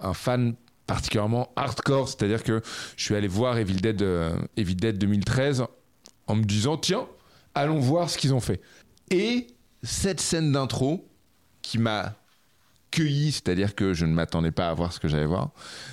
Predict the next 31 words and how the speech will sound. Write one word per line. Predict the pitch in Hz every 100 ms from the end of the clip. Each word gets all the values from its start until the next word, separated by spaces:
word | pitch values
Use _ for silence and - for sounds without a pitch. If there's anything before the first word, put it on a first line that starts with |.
| - -
euh, | 110 104 98 98 95 95
qui | - 107
est |
particulièrement | - 104 - - 104 101
malaisante, | 104 120 120 113 156 -
qui |
est | 104
particulièrement, | - 87 - - 98 98 107 107 - - - - - _
ouais, | - 123 175 147
sombre, | - - - 147 160 175 120 -
glauque, | 113 113 139 160 -
et | 120
l'apparition | 110 160 165 196 185 185 - - 190
du | 156 135
titre | - 180 - - - _ _ _ -
Evil | 123 117 123
Dead | 131 135
avec | 117 90 98
cette | - 117
musique | 123 127 147 - - - - _ _ _ -
assourdissante | 160 170 - 175 170 208 180 170 170 87 - - - - - _
qui | -
devrait | 113 117
être | 147 180 - 147
d'office | 110 151 143 175 - -
les | - 104
sonneries | 127 120 120
de |
réveil | 107 113 117
des | 104 98 95
iPhones, | 95 107 104